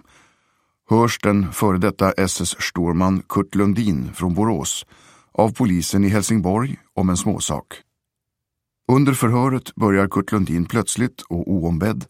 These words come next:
att berätta om hemskheter han har varit med om på östfronten två år tidigare. Om vapenkamrater som hetsat judar att slå ihjäl varandra med spadar de tvingades gräva massgravar med. Den förmodligen chockade polismannen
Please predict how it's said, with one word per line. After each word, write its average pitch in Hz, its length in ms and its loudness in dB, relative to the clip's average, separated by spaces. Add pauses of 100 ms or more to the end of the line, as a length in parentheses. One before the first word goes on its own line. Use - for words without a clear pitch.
(440)
att - 200 0
berätta 98 380 0
om 101 100 2
hemskheter 92 680 -2
han 104 200 -4
har 110 80 0
varit 113 220 0
med 78 180 0
om 80 120 0
på 107 140 -2
östfronten 80 600 -4
två 80 260 -2
år - 80 -4
tidigare. 55 480 -8 (680)
Om 117 180 2
vapenkamrater 101 920 2
som 101 340 0
hetsat - 460 -2
judar 87 380 0
att 98 140 -2
slå 98 240 0
ihjäl 85 240 2
varandra 95 520 0
med 95 120 -2
spadar 90 560 -2 (340)
de 98 160 -2
tvingades 92 420 0
gräva 92 260 0
massgravar 87 520 0
med. - 160 -6 (1700)
Den 127 160 4
förmodligen 120 680 2 (120)
chockade 92 480 -2
polismannen 95 720 0